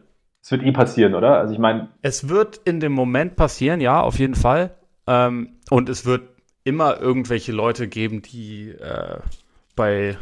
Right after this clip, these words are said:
Speaker 2: bei Twitter es dann alle besser wissen. Aber also,
Speaker 1: Gut,
Speaker 2: um ehrlich
Speaker 1: gut.
Speaker 2: zu sein, wenn wir jetzt darüber reden, wie viele Titel Tim Duncan gewonnen hat,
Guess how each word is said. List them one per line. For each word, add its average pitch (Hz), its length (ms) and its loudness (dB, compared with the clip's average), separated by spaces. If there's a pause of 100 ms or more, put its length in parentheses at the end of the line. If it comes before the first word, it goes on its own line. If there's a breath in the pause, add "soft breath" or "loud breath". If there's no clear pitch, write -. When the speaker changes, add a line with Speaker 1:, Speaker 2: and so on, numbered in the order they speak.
(400 loud breath)
Speaker 2:
bei 101 140 -4
Twitter 120 360 -2
es 98 120 -6
dann 104 160 0
alle 107 180 4
besser 131 340 2
wissen. 101 220 -6
Aber 101 440 0
also, 104 340 0 (120)
Speaker 1:
Gut, 107 140 2
Speaker 2:
um 110 60 -4
ehrlich 117 160 2
Speaker 1:
gut. 101 80 -4
Speaker 2:
zu 113 60 -6
sein, 110 320 2
wenn 110 160 0
wir 110 80 2
jetzt 107 180 0
darüber 107 340 0
reden, 110 340 -2 (1080)
wie 101 120 -2
viele 113 280 -2
Titel 117 280 -2
Tim 113 180 0
Duncan 110 320 0
gewonnen 95 380 0
hat, 90 200 -2